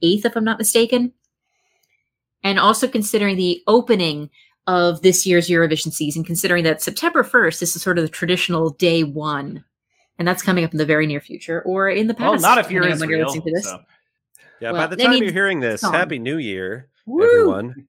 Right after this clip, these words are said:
Speaker 3: Especially
Speaker 1: <laughs>
Speaker 3: you. Yeah, you. You know who I'm talking about. It's you.
Speaker 1: So we wanted to get our predictions for the Eurovision twenty twenty-three season. Uh,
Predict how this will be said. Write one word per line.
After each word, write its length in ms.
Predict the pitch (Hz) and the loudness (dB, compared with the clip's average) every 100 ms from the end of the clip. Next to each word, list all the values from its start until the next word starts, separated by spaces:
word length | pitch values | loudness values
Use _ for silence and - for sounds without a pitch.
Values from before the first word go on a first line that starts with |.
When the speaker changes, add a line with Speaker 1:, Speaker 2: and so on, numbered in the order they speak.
| - | -20
Speaker 3:
Especially 560 | 127 165 135 190 110 - | -12 -2 0 0 -6 -8
Speaker 1:
<laughs> 60 | 123 | 2
Speaker 3:
you. 460 | 156 123 110 117 - _ _ _ _ _ _ - | 4 4 2 -2 -8 _ _ _ _ _ _ -12
Yeah, 520 | 214 - 208 135 120 | -10 -8 -2 2 2
you. 640 | 104 101 131 120 113 123 - _ _ _ _ _ _ | 2 0 0 2 2 -2 -6 _ _ _ _ _ _
You 100 | 131 101 | -10 -2
know 180 | 87 | 0
who 120 | 82 82 | 0 -4
I'm 120 | 78 | -8
talking 300 | 85 82 82 | -10 -10 -12
about. 200 | 80 85 - - - _ _ - - - - | -12 -12 -14 -18 -20 _ _ -20 -20 -20 -18
It's 160 | - | -10
you. 300 | 87 151 165 _ - _ _ _ _ _ _ - | -2 -2 -4 _ -20 _ _ _ _ _ _ -4
Speaker 1:
So 720 | - - 233 220 220 208 _ _ - | 0 4 6 6 4 2 _ _ -8
we 260 | 202 320 | 2 4
wanted 360 | 349 233 226 220 | 4 2 2 0
to 100 | 220 | 0
get 400 | 175 175 165 - - | 0 0 -2 -4 -2
our 220 | 180 208 | 2 2
predictions 1120 | 208 - 208 170 - - 151 156 151 - - _ - - | 0 -6 0 0 0 -2 -2 -4 -6 -8 -8 _ -14 -2
for 460 | 180 180 175 180 175 | 0 2 0 0 -2
the 120 | 170 | 0
Eurovision 420 | 175 180 165 170 | 2 2 0 -4
twenty 280 | - 165 165 | -6 -4 -2
twenty-three 600 | 160 151 147 156 170 147 | -2 -4 -6 -6 -6 -6
season. 560 | - 156 147 147 151 147 _ _ _ _ 175 | -4 -4 -4 -4 -8 -12 _ _ _ _ 0
Uh, 280 | 175 170 | 0 0